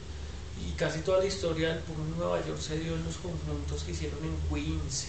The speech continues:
y en, y en otros sectores que más o menos replicaban, pues, hace cincuenta años lo que está sucediendo hoy en Bogotá. A, a mí lo que particularmente me parece grave de esas formas de, de producción de,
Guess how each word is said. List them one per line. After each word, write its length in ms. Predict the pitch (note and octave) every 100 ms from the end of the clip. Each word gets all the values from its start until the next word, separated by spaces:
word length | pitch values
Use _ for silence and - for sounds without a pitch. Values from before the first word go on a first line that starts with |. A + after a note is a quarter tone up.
| A2
y 60 |
en, 140 | G#2 - A2+ - - - - - -
y 40 | D#3+
en 60 |
otros 260 | D3+ D3 D#3
sectores 440 | F3 - D#3+ D3+
que 180 | - E3
más 200 | D#3+ D3+
o 40 | D3+
menos 240 | D#3 D#3
replicaban, 640 | E3 D#3+ D#3+ D#3+ D3+ D3 C#3+ -
pues, 300 | D#3 D3 - - - G2
hace 180 | - - - - - - - - - - - -
cincuenta 580 | F3 D#3+ E3 D3+ D#3+ D#3+
años 280 | D#3 D#3 D#3+
lo 120 | D#3+
que 100 | E3
está 280 | - D3 C#3+
sucediendo 960 | D3 D#3 D#3+ D#3 D3+ C#3+ C#3+ D3 D3 C#3+ D3 - D#3+
hoy 200 | D#3 D#3+
en 140 | D3+
Bogotá. 540 | D#3+ D#3 C#3+ E3 B2+ - - - -
A, 220 | F3+ E3+ F3+
a 40 |
mí 240 | F3+ F#3
lo 160 | G3+ A3
que 100 | B3
particularmente 880 | A3+ B3 A#3 A3 G3 E3+ F3 F#3+ G3+
me 100 | G#3+
parece 400 | A3 G3+ D#3+ E3
grave 560 | F#3 F#3 F#3 F#3+ G#3 G#3+
de 260 | D#3+ D3+ D3
esas 560 | C#3+ D#3 D#3+ - - - -
formas 580 | G3 F#3+ E3+ E3 E3+ E3+
de, 200 | F3 F3 F3+
de 80 | E3+ E3
producción 720 | E3+ E3 D3+ - D#3+ D#3 C#3+
de, 220 | - D3+